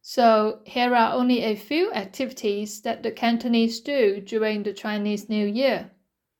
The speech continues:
Sadly, many of the public events are cancelled this year due to the pandemic. There are a lot more activities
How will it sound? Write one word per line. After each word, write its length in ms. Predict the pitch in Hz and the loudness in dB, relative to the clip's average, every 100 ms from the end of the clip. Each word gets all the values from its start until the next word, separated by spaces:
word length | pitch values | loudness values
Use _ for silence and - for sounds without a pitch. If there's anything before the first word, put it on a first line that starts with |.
| _ _ _ _ _ _ _ | _ _ _ _ _ _ _
Sadly, 840 | _ - 262 269 226 196 202 220 - _ _ _ _ | _ 0 2 2 0 0 0 -2 -10 _ _ _ _
many 360 | 240 269 339 359 | 0 2 2 4
of 260 | 262 262 | 2 2
the 100 | 262 | -2
public 480 | 262 269 269 277 - | 0 -2 2 2 2
events 580 | 220 220 262 214 214 208 | -2 2 2 2 -2 -4
are 140 | 214 | -8
cancelled 720 | 202 262 277 269 196 180 185 - - | -8 -6 -6 -4 -2 -2 -4 -12 -6
this 280 | 214 214 | -4 -4
year 380 | 247 262 196 185 | 2 4 4 0
due 280 | 220 233 214 | -4 -4 -4
to 280 | 208 214 202 | -2 -2 -2
the 100 | 202 | -4
pandemic. 840 | 196 214 202 247 262 214 - - _ _ _ _ _ _ _ _ _ _ _ _ _ _ _ - | -8 -10 -4 0 0 0 -4 -14 _ _ _ _ _ _ _ _ _ _ _ _ _ _ _ 2
There 180 | 233 | 6
are 200 | 240 233 | 6 6
a 60 | 226 | 4
lot 380 | 220 269 339 262 | 4 4 2 0
more 240 | 254 247 | -2 0
activities 880 | 220 - 277 247 226 214 196 202 | -4 -6 -6 -6 -4 -2 -2 -6